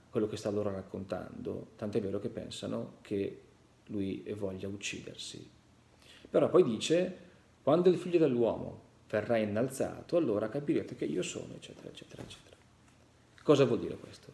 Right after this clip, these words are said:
C'è un forte collegamento con l'episodio del libro dei Numeri.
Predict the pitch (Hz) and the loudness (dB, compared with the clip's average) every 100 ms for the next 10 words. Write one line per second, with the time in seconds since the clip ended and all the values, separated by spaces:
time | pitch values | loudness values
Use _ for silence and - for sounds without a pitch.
0 | - 180 185 180 170 - 101 104 101 104 | -4 0 2 4 2 2 -4 -2 0 0
1 | 151 98 98 - 160 160 151 135 107 - | 0 -2 -6 -4 -4 0 0 0 -2 -2
2 | 113 127 175 156 120 - 98 113 123 123 | 0 0 0 0 -2 -2 -4 -2 0 0
3 | 123 107 107 113 120 - 92 98 | 0 -2 -2 -2 -4 -4 -8 -10